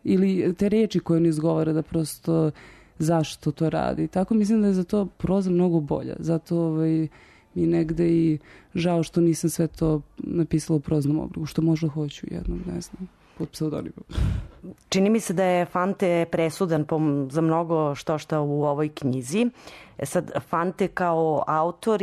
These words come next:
Speaker 2: i šta zapravo od Fante ima u glavnom, odnosno lirskom ja ove knjige, a sa druge strane, e, njegov lik, Fantev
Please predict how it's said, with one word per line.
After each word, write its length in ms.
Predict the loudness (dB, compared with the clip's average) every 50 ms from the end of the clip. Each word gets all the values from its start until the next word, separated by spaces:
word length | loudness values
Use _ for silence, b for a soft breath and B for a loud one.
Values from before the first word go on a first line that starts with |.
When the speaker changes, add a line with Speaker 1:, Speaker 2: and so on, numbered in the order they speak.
| -2 -4
Speaker 2:
i 160 | -2 -4 -4
šta 440 | -2 -4 -6 -4 -2 0 0 0 0
zapravo 440 | 0 -2 -2 -2 -2 -2 0 2 2
od 160 | 0 0 -2
Fante 680 | -4 -4 -2 -2 0 -2 -4 -4 -2 0 0 0 0
ima 360 | 0 0 0 0 2 2 0 0
u 480 | -2 -4 -4 -4 -4 -4 -4 -4 -6 -4
glavnom, 460 | -2 -2 0 0 0 -2 -2 0 0
odnosno 460 | -2 0 0 -2 -4 -4 -2 -2 -2
lirskom 720 | 0 2 0 0 -2 -6 -8 -6 -2 0 0 0 0 -2 -2
ja 300 | -2 0 0 0 -2 -4 B B B B B B -4
ove 280 | -4 -2 0 0 -2
knjige, 480 | -4 -4 -6 -2 -2 -2 0 0 2 0
a 80 | 0
sa 140 | 0 -2 -6
druge 220 | -4 -4 -4 -4 -4
strane, 640 | -4 -4 -2 -2 0 0 2 2 2 2 2 0
e, 360 | -2 -2 -4 -2 -2 -2 -2 -2
njegov 720 | -2 0 0 0 0 0 0 0 0 0 -2 -4 -4 -2
lik, 280 | -4 -4 -4 -6 -8 -8
Fantev 480 | -6 -4 -4 -4 -6 -6 -6 -6 -6